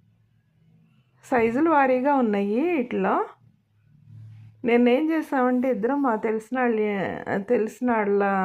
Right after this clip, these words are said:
ఇల్లు దగ్గరలో ఉంటుందని మా అబ్బాయిని కనుక్కొని ఫోన్లో మ్యాప్ పెట్టించుకుని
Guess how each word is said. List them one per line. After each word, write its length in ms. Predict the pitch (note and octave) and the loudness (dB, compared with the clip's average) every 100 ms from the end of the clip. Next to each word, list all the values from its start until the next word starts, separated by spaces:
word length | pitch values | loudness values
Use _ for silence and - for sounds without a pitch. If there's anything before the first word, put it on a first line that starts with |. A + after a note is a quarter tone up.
| F#3 | 0
ఇల్లు 560 | F#3 G#3 G#3+ B3 A3+ F3+ | -2 -2 2 4 4 2
దగ్గరలో 500 | F3+ F#3 G3+ A3+ G#3+ | -2 -4 -4 -2 -2
ఉంటుందని 720 | G3+ G3 G3 F#3+ G3 F4+ G4+ _ _ - | -4 -6 -2 0 0 -2 -4 _ _ 2
మా 80 | F#3 | 2
అబ్బాయిని 360 | F3 A3+ A#3+ | 4 4 4
కనుక్కొని 640 | A#3 G3 G#3 - B3+ F#4+ A4+ _ _ _ _ _ _ _ _ _ _ _ _ - | 2 0 -2 -2 -2 -2 -4 _ _ _ _ _ _ _ _ _ _ _ _ 0
ఫోన్లో 380 | G#3+ B3 C#4+ C4 | 4 4 4 2
మ్యాప్ 360 | A3+ G3+ A3 | 4 2 2
పెట్టించుకుని 920 | C#4+ C4 A3+ G3+ - A#3+ D#4+ G4 G#3+ | -2 -4 -4 -6 -4 -2 0 0 -2